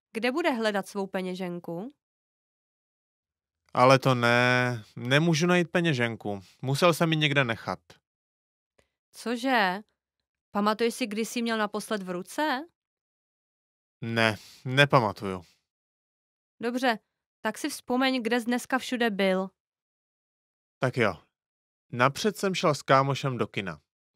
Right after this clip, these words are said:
Speaker 2: Pak jsme šli do kavárny, ale on za mě platil, takže jsem peněženku vůbec nevytahoval.
Speaker 1: A vzpomínáš si, jestli jsi ji vytahoval, když jsi kupoval lístky do kina?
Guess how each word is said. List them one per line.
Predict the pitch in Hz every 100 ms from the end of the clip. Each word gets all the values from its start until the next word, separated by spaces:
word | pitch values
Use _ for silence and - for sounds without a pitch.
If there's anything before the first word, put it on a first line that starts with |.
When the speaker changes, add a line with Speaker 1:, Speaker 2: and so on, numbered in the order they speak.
| _
Speaker 2:
Pak | - 131
jsme | 165 143
šli | 156
do | 131
kavárny, | - 110 104 104 113 139
ale | 139
on | 139 139
za | 160
mě | 170
platil, | 160 175 170 - 95
takže | 90 104 117
jsem | 123 110
peněženku | 135 147 139 151 139 131
vůbec | 120 135 151
nevytahoval. | 151 147 135 104 95 90 87 80 _ _ _ _ _ _ _ _ _ _ _ _ _ _ -
Speaker 1:
A | 196
vzpomínáš | - - 226 233 233 240
si, | - 262 254 - _
jestli | 208 196 240
jsi | 226 254
ji |
vytahoval, | 220 220 220 226 226 226
když | 208 208
jsi | -
kupoval | 220 202 220 208
lístky | 202 190 -
do | 190 151
kina? | - 269 294